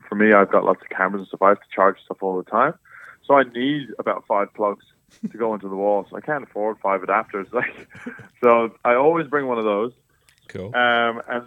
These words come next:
Speaker 1: then a travel tip in terms of going to a location, um, I would say get stuck in with the local community, figure out, you know, what makes that place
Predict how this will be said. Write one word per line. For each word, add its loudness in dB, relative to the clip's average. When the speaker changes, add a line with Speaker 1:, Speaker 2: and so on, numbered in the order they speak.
Speaker 1:
then -4
a -6
travel 2
tip 0
in -8
terms -2
of -14
going -4
to -8
a -4
location, -10
um, 0
I 0
would -6
say -2
get -2
stuck -10
in -8
with -6
the -2
local 0
community, -8
figure 0
out, 2
you -12
know, -6
what 0
makes -2
that -2
place -2